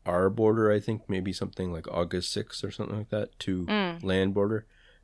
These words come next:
Speaker 1: But then the American land border won't be open, I don't think, until at least August twenty-first or more. And, uh,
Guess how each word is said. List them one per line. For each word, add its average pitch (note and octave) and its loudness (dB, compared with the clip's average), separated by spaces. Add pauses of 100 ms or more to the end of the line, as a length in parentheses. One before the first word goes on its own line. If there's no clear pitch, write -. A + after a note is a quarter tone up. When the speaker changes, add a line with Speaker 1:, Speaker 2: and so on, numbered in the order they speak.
Speaker 1:
But G2 0
then F2 0
the F#2+ 0
American F#2+ 4
land F2 0
border E2 -2
won't D#2 -8
be D#2+ -6
open, D#2 -8 (100)
I E2+ -2
don't D#2+ -6
think, D#2 -6
until D#2+ -4
at - -8
least - -8 (120)
August E2 -4
twenty-first E2 -4
or D#2+ -2
more. D#2+ -6 (600)
And, E2+ 0
uh, D#2 0